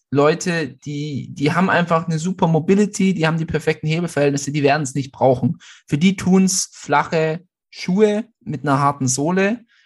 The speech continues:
Wenn ihr sowas findet, Boxschuhe sind zum Beispiel auch so ein Fall, oder einfach Barfußbeugen oder in, in Socken oder wie auch immer. Ähm, es gibt so Leute, die meisten Leute werden aber von Squat-Schuhen profitieren. Ganz kurz zur Erklärung, also Squat-Schuhe haben hinten einen Absatz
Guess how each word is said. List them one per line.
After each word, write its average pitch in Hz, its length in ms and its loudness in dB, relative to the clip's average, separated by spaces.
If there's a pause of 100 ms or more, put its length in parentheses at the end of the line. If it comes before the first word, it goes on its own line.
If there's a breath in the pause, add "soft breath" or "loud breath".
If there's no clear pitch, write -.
(380 soft breath)
Wenn 147 280 -2
ihr 160 80 0
sowas 147 260 2
findet, 208 560 -2 (340)
Boxschuhe - 560 -2
sind 156 160 -2
zum 147 140 -2
Beispiel 143 300 -2
auch 143 100 0
so 147 180 -4
ein 147 120 -4
Fall, 147 440 2 (140)
oder 147 240 4
einfach 127 300 -2
Barfußbeugen 160 920 0
oder 123 180 -8
in, 127 200 -10
in 127 200 -8
Socken 127 340 -4
oder 123 180 -2
wie 123 120 -2
auch 123 140 0
immer. 156 320 -2 (680 loud breath)
Ähm, 147 400 4
es - 120 -8
gibt 196 140 0
so 208 140 4
Leute, 202 340 4
die 180 120 0
meisten 160 360 2
Leute 160 220 0
werden 151 180 0
aber 139 140 -4
von 143 120 -10
Squat-Schuhen 143 500 -4
profitieren. 175 680 0 (320 loud breath)
Ganz 151 180 -4
kurz 147 220 -2
zur 151 100 4
Erklärung, 139 340 2
also 127 180 -2
Squat-Schuhe 151 480 -4
haben 143 140 -2
hinten 139 200 -4
einen 135 80 -2
Absatz - 680 -2